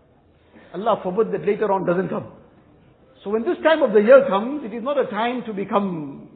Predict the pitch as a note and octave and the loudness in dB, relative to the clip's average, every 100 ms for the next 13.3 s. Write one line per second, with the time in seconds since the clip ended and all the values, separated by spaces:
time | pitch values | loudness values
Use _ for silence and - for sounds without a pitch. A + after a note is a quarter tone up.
0 | - G3 G3 F3+ F#3+ - - - F#3+ D#3 | -8 -4 -2 0 -2 -8 -20 -18 -10 -6
1 | D3 G3+ F#3 F#3+ F3 - - - - F#3+ | 0 2 4 4 2 -6 -14 -16 -8 -6
2 | F#3+ G#3 G3 E3 F#3 D#3+ D#3+ F3 D3+ D3 | -4 -4 -6 -12 -12 -12 -6 -6 -6 -8
3 | F3+ F#3+ E3 F3 E3+ G3 F#3+ F#3+ D#3 F#3+ | -8 -8 -8 -10 -6 -6 -6 -10 -8 -8
4 | F#3+ F#3 F#3 - - _ A#3 A#3+ A#3+ F3+ | -8 -8 -10 -16 -20 _ -10 -8 -8 -6
5 | G3+ G3 G#3 G3+ G3+ F#3+ F#3 F#3+ G3+ D#3 | -6 -4 -4 -4 -4 -4 -6 -6 -4 -6
6 | D3 A3 G#3+ F#3+ F#3+ F#3+ F#3 - - - | -2 0 2 2 0 -4 -4 -12 -20 -20
7 | - _ _ _ _ G3+ A#3 A#3 F#3 E3 | -20 _ _ _ _ 2 2 4 0 2
8 | F3 G3+ G3 F3 - - - _ _ _ | 4 6 4 -4 -16 -20 -20 _ _ _
9 | F#3+ A3 G3+ G3 G#3+ G3+ G3+ G3+ F3+ D3+ | -8 -6 -4 -2 -2 0 0 0 -2 -6
10 | - - - - - A3 A#3+ A#3+ A3 G3+ | -10 -20 -20 -18 0 4 6 6 4 4
11 | G3 A3+ G#3+ G3+ E3 - _ _ _ _ | 2 0 -4 -6 -10 -20 _ _ _ _
12 | A3 C#4 A3+ G#3+ A#3 G3 F#3 A#3 G3 G3 | -2 0 0 -2 -2 0 0 0 -2 -6
13 | G3 G3+ | -4 -6